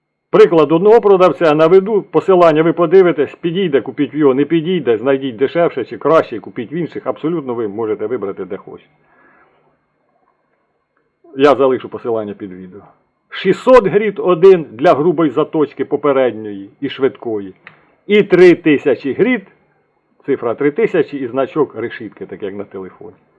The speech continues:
для фінішної заточки. Щоб впхнути нам цей бланк, повністю проточити лезо любе, не розбираючи, нам потрібно розколупати його.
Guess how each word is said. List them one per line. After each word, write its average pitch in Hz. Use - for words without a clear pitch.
для 202
фінішної 175
заточки. 101
Щоб 233
впхнути -
нам 151
цей 165
бланк, 131
повністю 165
проточити 143
лезо 165
любе, 123
не 143
розбираючи, 120
нам 190
потрібно 151
розколупати 143
його. 95